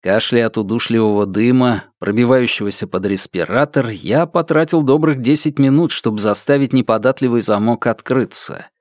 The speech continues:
Стерев со лба пот, я с трудом поднялся на ноги и шагнул в кабинет Кошкина.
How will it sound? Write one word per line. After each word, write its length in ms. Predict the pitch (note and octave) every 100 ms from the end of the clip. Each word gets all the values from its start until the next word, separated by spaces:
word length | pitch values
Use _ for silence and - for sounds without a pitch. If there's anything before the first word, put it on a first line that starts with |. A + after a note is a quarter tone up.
| _ _ _ _
Стерев 500 | - - A2 G#2 G#2+
со 140 | - G#2+
лба 260 | G2 G2
пот, 460 | - - C#3 D3+ - _ - - _
я 300 | - F3+ D#3
с 140 | F3 -
трудом 400 | F#3+ D#3 A#2+ A2+
поднялся 520 | G2+ G#2 G#2 - F#2
на 200 | F2+ C3
ноги 340 | D3 B2+ C#3
и 40 | B2
шагнул 420 | - G#2 G2 D3+
в 100 | -
кабинет 520 | - A2+ A2 G2+ G2+
Кошкина. 640 | - - C2 - - B1